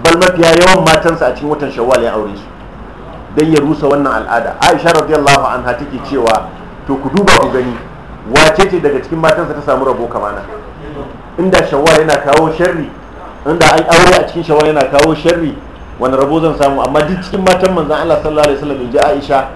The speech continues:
hmm, "Faman ahba minni?" Wa ya kai, wa ya kai ni samun rabo kamar, wa ya kai ta samu, wa ya kai ni, wa ya kai ta samun rabo kamata? Babu.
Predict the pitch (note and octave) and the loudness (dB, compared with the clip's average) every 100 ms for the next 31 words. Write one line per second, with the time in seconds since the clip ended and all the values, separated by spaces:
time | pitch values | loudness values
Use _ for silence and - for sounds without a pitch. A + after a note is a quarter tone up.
0 | - - - B2+ D#3 - - D3+ D#3+ D#3 | -16 -18 -12 -8 -8 -10 -2 0 2 0
1 | F3+ D3+ C3+ D3 C3 C#3 C3 A2+ F#2+ - | 0 0 2 2 2 0 -4 -6 -10 -12
2 | - - - - - - C#3 D#3+ F3 F3+ | -12 -10 -8 -10 -10 0 4 4 4 4
3 | F3+ D#3 D3 D#3+ D3+ F3+ E3+ D3 C#3+ C#3 | 4 6 6 4 4 2 2 2 0 0
4 | A2+ G#2 A#2+ - - - A#2+ A#2+ A2+ B2+ | -2 -2 -4 -4 -4 -2 -2 -2 2 4
5 | C#3 - F3 E3 C#3+ C#3+ C#3+ A#2 B2+ D3 | 4 2 0 -2 0 0 0 0 2 2
6 | - F3+ F3+ C#3+ - - - C3 C#3+ F#3+ | 2 0 0 -4 -8 -14 -2 2 4 4
7 | F3+ D#3 D#3 C#3+ A#2+ A#2+ B2+ - A2 - | 2 2 2 2 0 -2 -4 -2 -4 -4
8 | - - - - - - - - - B2 | -8 -10 -14 -14 -14 -14 -14 -14 -6 -4
9 | B2+ | -4